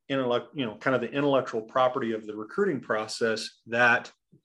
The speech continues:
has value." So long story short, and I'm kind of maybe going long-winded, but I think it's important for people to understand that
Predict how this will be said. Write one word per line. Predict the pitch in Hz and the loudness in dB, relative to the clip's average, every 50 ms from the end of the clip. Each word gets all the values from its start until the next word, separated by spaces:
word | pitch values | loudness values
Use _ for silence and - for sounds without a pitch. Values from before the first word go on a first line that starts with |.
| _ _ _ _ _ _ _ - | _ _ _ _ _ _ _ -8
has | - - 143 143 143 143 127 | -2 2 4 4 4 4 2
value." | 120 104 110 113 110 110 107 107 104 98 - - - - - _ _ _ _ _ - - - - _ | -2 -6 -4 -2 -2 0 -2 -4 -6 -10 -14 -20 -20 -20 -20 _ _ _ _ _ -20 -20 -20 -20 _
So | - - - 170 165 170 170 165 165 - - _ _ _ _ _ _ _ _ _ _ _ _ _ - - _ _ _ _ _ - | -6 2 6 8 8 8 8 6 2 -2 -10 _ _ _ _ _ _ _ _ _ _ _ _ _ -20 -20 _ _ _ _ _ 2
long | 156 190 202 196 | 4 4 4 4
story | - - 185 180 165 | 4 4 6 6 6
short, | - - 170 151 147 143 143 - | 6 6 6 6 6 6 6 4
and | 135 139 | 0 0
I'm | 139 135 135 135 135 139 | 0 0 -2 -4 -6 -6
kind | - 139 131 | -6 -4 -4
of | 123 | -2
maybe | 123 123 120 123 | -2 -4 -4 -4
going | 120 127 123 120 120 | -4 -4 -4 -2 -2
long-winded, | 117 120 123 120 123 127 127 120 113 113 113 | 0 0 0 0 0 0 0 0 0 -2 0
but | 117 120 | 2 2
I | 123 | 2
think | 123 - 185 180 208 | 2 0 -4 -6 -6
it's | - - | -6 -4
important | 147 127 - - 147 135 131 120 - | -4 -4 0 2 2 2 2 -2 -6
for | - 120 | -8 -10
people | - - 117 - 113 | -10 -10 -10 -8 -6
to | 117 | -4
understand | 113 113 107 107 - - - 170 156 135 123 113 113 | -4 -4 -6 -6 -8 -8 -6 -4 -2 -2 0 -2 -2
that | 113 110 110 - | -2 -4 -6 -10